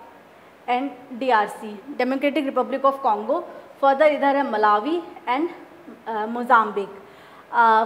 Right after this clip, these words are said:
further अगर बात करें, तीन इंपॉर्टेंट लेक हैं जो कि ग्रेट, अ, अफ्रीकन लेक के पार्ट हैं, वो भी तंजानिया में फ्लो करते हैं, जिसमें आपकी है एक इंपॉर्टेंट लेक, लेक विक्टोरिया, लेक तनगाइका, further है लेक मलावी।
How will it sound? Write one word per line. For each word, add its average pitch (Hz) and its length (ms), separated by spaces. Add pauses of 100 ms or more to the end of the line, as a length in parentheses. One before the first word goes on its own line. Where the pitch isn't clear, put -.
further 285 260
अगर 349 180
बात 285 380
करें, 339 340
तीन 339 260
इंपॉर्टेंट 302 600
लेक 262 280
हैं 277 160
जो 262 120
कि 294 140
ग्रेट, 262 460
अ, 247 40
अफ्रीकन 262 640
लेक 262 360
के 311 80
पार्ट 233 340
हैं, 247 280 (300)
वो 285 100
भी 330 140
तंजानिया 269 600
में 294 120
फ्लो 285 200
करते 240 340
हैं, 208 260
जिसमें 254 260
आपकी 285 260
है 269 160
एक 269 60
इंपॉर्टेंट 254 520
लेक, 247 360 (300)
लेक 262 260
विक्टोरिया, 233 680 (520)
लेक 254 520 (200)
तनगाइका, 240 960 (320)
further 269 260
है 285 120
लेक 277 300
मलावी। 214 840